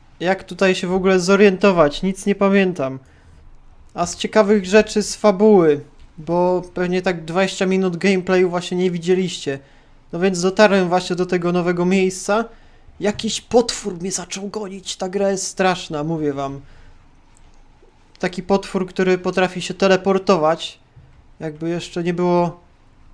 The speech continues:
e, zbyt strasznie. Więc będzie nieprzyjemnie.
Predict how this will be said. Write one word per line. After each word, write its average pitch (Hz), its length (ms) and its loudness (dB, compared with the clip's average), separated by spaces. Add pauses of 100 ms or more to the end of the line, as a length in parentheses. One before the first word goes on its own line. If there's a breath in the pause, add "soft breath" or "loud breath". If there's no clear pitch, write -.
(400)
e, 160 400 -8 (260 loud breath)
zbyt 160 320 -4
strasznie. 185 580 0 (1900)
Więc 156 220 -12
będzie 180 300 -4
nieprzyjemnie. 170 680 0